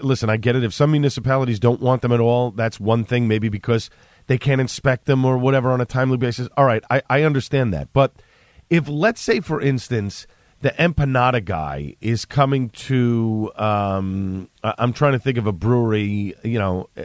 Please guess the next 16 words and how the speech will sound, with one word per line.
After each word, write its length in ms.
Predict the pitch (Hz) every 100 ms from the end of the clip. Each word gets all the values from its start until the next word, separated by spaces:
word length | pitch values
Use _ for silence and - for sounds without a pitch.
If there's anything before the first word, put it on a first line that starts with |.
| - -
in, 420 | 117 - 131 120 -
in, 100 | 127
in 120 | 135 120
South 320 | - 135 123
Jersey 340 | 123 120 101
where 220 | 101 107 107
it's 120 | -
kind 180 | 135 131
of 60 | 117
isolated 720 | 113 127 - 104 98 87 78 - _ _ _
and 160 | - 123
there 100 | 120
are 60 | 117
no 160 | 127
restaurants 680 | 123 120 113 117 110 95 -
around. 420 | 90 87 64 53